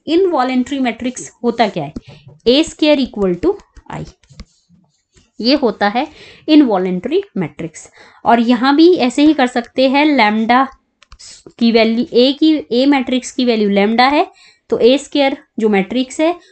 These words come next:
उसकी वैल्यू लैम्डा स्क्वायर होगी equal to I, तो lambda equal to plus minus one, ठीक है? तो देखिए, eigen value for involun-, involuntary matrix is one or minus one। ऐसे आप याद रख सकते हैं, अगर आपको वैल्यूज याद है,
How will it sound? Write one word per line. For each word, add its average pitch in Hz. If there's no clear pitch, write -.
उसकी 269
वैल्यू 214
लैम्डा 196
स्क्वायर 285
होगी 285
equal 226
to 226
I, 277
तो 262
lambda 202
equal 196
to 285
plus 196
minus 208
one, 165
ठीक 302
है? 339
तो 208
देखिए, 202
eigen 226
value 220
for 226
involun-, 190
involuntary 196
matrix 196
is 302
one 196
or 190
minus 143
one। 156
ऐसे 349
आप 247
याद 175
रख 160
सकते -
हैं, 285
अगर 294
आपको 202
वैल्यूज 202
याद 170
है, 370